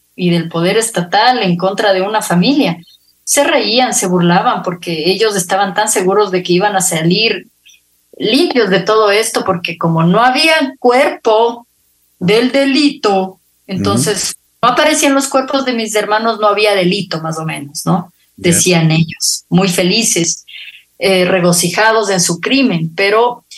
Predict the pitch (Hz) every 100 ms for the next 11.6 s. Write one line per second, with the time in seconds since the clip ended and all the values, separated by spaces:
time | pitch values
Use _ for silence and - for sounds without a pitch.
0 | - - _ 208 202 254 262 285 269 208
1 | 196 - 180 151 180 214 - _ _ -
2 | 180 208 - - _ 196 190 196 202 190
3 | 185 190 - 190 214 233 220 233 226 247
4 | 247 247 - 269 269 339 330 339 330 -
5 | - _ _ _ _ _ _ _ _ _
6 | _ - 262 262 262 294 339 311 247 214
7 | 170 - - 240 302 302 311 302 294 -
8 | 247 254 226 226 - - - _ - 240
9 | 233 254 262 262 233 185 233 233 233 214
10 | 220 220 220 214 185 180 214 214 214 202
11 | 185 180 190 - 170 170